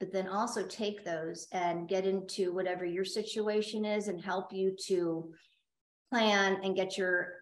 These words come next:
action items and how to address things and any kind of questions that you would like.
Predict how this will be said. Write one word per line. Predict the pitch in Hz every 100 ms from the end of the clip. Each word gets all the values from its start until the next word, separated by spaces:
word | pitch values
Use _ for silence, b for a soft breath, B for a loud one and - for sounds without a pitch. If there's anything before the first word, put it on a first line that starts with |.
| - -
action | 196 185 - 196 185
items | 180 175 175 175 170 - -
and | 185 175
how | 185 185
to | 185
address | 180 165 165 170 -
things | 175 170 170 170 185
and | 180
any | 190 202
kind | 196 208 180
of | 185
questions | - 170 - 175 170
that | 170 -
you | 175
would | 165
like. | 170 156